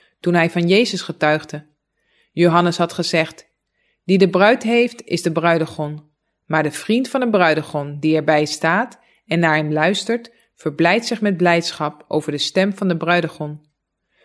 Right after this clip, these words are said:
Zo is dan deze mijn blijdschap vervuld."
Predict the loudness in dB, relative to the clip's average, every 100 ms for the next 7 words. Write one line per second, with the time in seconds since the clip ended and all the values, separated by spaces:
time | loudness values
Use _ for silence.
0 | _ 0 4 4 6 4 6 6 4 2
1 | -2 -2 0 2 2 0 -4 -6 -8 -4
2 | 0 0 -4